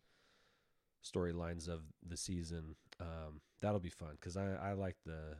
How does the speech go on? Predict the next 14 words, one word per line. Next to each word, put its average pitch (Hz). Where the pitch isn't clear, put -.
Rex, 82
and, 80
you 123
know, 123
at 104
some 175
point 110
Rex 101
and 87
Cody, 87
they, 101
uh, 80
they 101
are 90